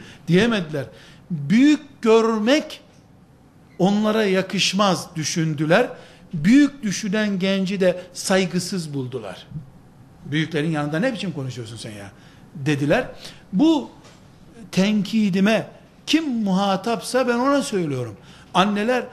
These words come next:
babalar muhatapsa, anneler, babalar içindir bu sözüm. Ümmeti Muhammed'e ait bir yeri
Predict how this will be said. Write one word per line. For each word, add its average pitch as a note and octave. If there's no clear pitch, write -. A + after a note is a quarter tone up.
babalar G3+
muhatapsa, F#3
anneler, F#3+
babalar G#3
içindir E3+
bu D3+
sözüm. E3
Ümmeti A3
Muhammed'e F#3+
ait F#3+
bir E3+
yeri F3